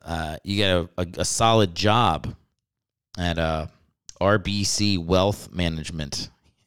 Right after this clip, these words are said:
as a financial advisor. I know what you're doing, Caleb. You advertised it. I found out. I read an article. Where are they now, Caleb Haney? And whenever it's, you know, you know, it's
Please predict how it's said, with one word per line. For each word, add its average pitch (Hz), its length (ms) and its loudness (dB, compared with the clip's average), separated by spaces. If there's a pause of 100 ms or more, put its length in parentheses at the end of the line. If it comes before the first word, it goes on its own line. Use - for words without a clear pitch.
(120)
as 113 180 -2
a 95 60 2
financial 98 600 0
advisor. 87 480 0 (320)
I 135 160 2
know 160 180 6
what 160 200 4
you're 160 60 2
doing, 151 340 8
Caleb. 123 500 4 (200)
You 110 120 4
advertised 135 680 4
it. 123 180 2 (140)
I - 80 0
found 117 400 4
out. 92 140 6
I 101 60 4
read 110 200 4
an 110 100 4
article. 101 460 6
Where 107 240 8
are 107 60 4
they 98 160 2
now, 92 280 2
Caleb 90 440 -2
Haney? 82 480 -4 (1200)
And 151 100 0
whenever 226 260 6
it's, 180 220 2
you 139 120 2
know, 85 300 2
you 92 220 -10
know, 87 120 -8
it's 90 200 -6